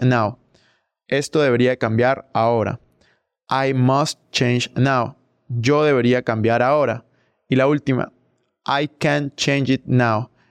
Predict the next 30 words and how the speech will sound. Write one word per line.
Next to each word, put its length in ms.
Yo 420
lo 180
puedo 280
cambiar 340
ahora. 420
Y 260
aquí 440
viene 260
la 120
frase 320
que 100
yo 100
creo 140
que 240
más 380
me 100
gustó 480
de, 220
de 140
todo, 680
de 140
todo 240
el 80
Unleash 280
the 120
Power 220
Within, 360
así 220
que 260
apúntenla. 720